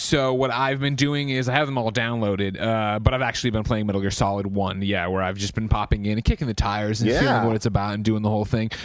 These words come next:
Speaker 1: Everything these reviews are saying is correct, right? Like, it's not some, "Wow, they really went above and beyond to make this some kind of crazy collection," but they also didn't fuck it up,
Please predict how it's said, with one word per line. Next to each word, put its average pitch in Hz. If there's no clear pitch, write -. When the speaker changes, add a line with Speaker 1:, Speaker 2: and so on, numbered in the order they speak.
Speaker 1:
Everything 208
these 151
reviews 123
are 120
saying 123
is 107
correct, 98
right? 110
Like, 101
it's 107
not 113
some, 107
"Wow, 110
they 110
really 117
went 107
above 95
and 104
beyond 98
to 104
make 104
this 101
some 101
kind 101
of 92
crazy 98
collection," 107
but 151
they 170
also 170
didn't 147
fuck 127
it 117
up, 107